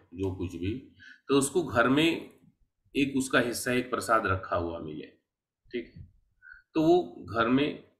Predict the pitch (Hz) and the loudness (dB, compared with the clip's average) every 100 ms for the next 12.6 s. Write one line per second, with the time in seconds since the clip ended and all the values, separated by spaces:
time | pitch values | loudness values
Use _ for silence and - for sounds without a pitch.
0 | _ 107 113 110 117 110 123 - 104 107 | _ -6 -4 -2 -4 -4 -6 -2 0 0
1 | 107 104 92 95 95 95 95 98 95 90 | 0 -2 -2 -2 -2 2 2 2 2 2
2 | 95 90 92 87 90 107 123 90 95 95 | 0 0 0 0 0 -2 -4 -2 0 0
3 | 92 98 92 95 90 90 92 113 - 92 | -2 -4 -4 -4 -4 -4 -4 -6 -4 -4
4 | 90 90 92 90 - 90 101 151 - 87 | -4 0 0 -2 -2 -2 -2 -4 -6 -2
5 | 95 90 87 - 120 104 113 95 87 85 | -2 0 -4 -4 -4 -4 -4 -2 -2 -4
6 | 85 82 85 - - _ 127 123 - - | -6 -8 -12 -16 -20 _ -8 -8 -10 -20
7 | _ _ - - _ - 147 139 131 123 | _ _ -20 -20 _ -4 0 4 4 4
8 | 131 123 123 117 98 101 113 110 107 113 | 2 4 0 0 2 2 0 0 2 4
9 | 110 110 107 131 127 92 95 92 85 85 | 4 2 -2 -4 -2 -2 0 0 -2 -8
10 | 87 98 - _ _ _ _ _ _ - | -12 -12 -16 _ _ _ _ _ _ -4
11 | 120 165 110 101 131 185 - - 143 160 | 4 4 4 2 2 0 -2 0 6 6
12 | 165 160 151 147 156 | 6 6 6 6 2